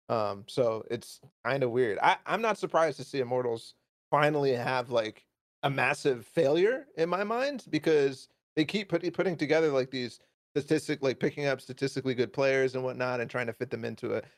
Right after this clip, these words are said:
a team and a system and what, but eventually that's going to fail at some point. Eventually something is just not gonna gel right within the team, or I don't know, because when they lose to E G, when they lose in the, uh, round of thirty-two,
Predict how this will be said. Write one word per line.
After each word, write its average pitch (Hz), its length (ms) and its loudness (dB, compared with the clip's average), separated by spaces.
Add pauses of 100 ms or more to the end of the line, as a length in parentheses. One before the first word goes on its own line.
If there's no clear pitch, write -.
(140)
a 127 100 0
team 127 400 -4
and 113 80 -4
a 110 60 -4
system 123 480 -4
and 123 100 -4
what, 120 240 -6 (320)
but 127 320 2 (200)
eventually 160 520 2
that's 131 200 2
going 139 240 -4
to 143 120 -8
fail 107 460 -2
at 113 160 -6
some 123 200 -4
point. - 260 -12 (240)
Eventually 143 600 2
something 131 380 -2
is 110 140 -6
just 127 160 -14
not 117 180 2
gonna 110 160 -8
gel 135 300 2
right 135 280 2
within 131 240 -6
the 127 80 -4
team, 123 460 -6
or 107 400 -2 (380)
I 135 120 2
don't 117 120 -2
know, 123 300 0
because 120 580 -2 (340)
when 120 140 -2
they 117 100 0
lose 131 220 -2
to 135 100 -4
E 123 160 -2
G, 139 420 0
when 123 140 -6
they 113 100 -6
lose 120 540 -4 (400)
in 113 240 -2
the, 113 220 -2
uh, 110 300 -4
round 107 260 -4
of - 80 -10
thirty-two, 123 800 -8